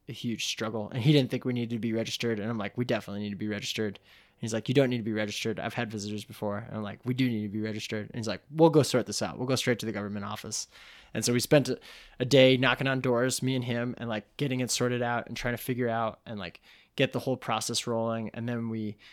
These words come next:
found out about the online registration stuff, like, got more details, and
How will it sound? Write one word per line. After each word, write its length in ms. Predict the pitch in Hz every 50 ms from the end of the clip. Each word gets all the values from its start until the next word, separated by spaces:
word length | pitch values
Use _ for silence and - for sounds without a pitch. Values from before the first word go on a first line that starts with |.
| - - - _ _ _ _ _ _ _ _ _ _ - _ _ _ _ -
found 440 | - - - - 131 123 127 127 127
out 160 | 123 120 120
about 220 | 110 123 117 113 -
the 100 | 127 -
online 440 | - 117 123 123 123 120 123 120
registration 600 | 120 120 110 110 - - - 110 107 - - 110
stuff, 460 | 104 - - 113 101 101 - - - - _ -
like, 240 | 101 113 104 -
got 180 | - 110 - -
more 160 | - 117 113
details, 680 | 107 - 120 104 95 - - 113 104 104 110 107 - - -
and 360 | - 113 104 101 104 101 87